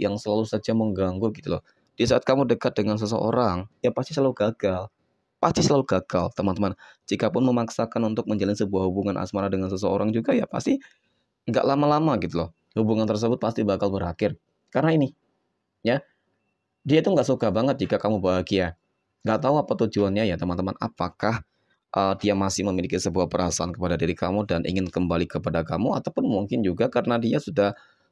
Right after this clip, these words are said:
benar-benar, eh, benci banget terhadap kehidupan kamu dan ingin menghancurkannya, ya.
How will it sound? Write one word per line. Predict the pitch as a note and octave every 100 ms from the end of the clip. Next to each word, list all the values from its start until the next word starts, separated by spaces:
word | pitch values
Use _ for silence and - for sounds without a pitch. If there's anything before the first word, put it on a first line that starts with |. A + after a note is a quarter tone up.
| _
benar-benar, | - G#2 G#2+ G#2+ A2+ A2 A2
eh, | - G#2 G#2 G#2 G#2 G#2 G#2 - _ _ _ _ _ _
benci | - A#2+ C3
banget | A2+ A2 C3+
terhadap | G#2+ G#2 G#2+
kehidupan | A#2 - A#2 A2+
kamu | C#3+ C#3
dan | G#2+ G2
ingin | A2 C3
menghancurkannya, | A#2+ A#2 A#2 A#2 D3 C3+ E2 - _ _
ya. | G#2 C3+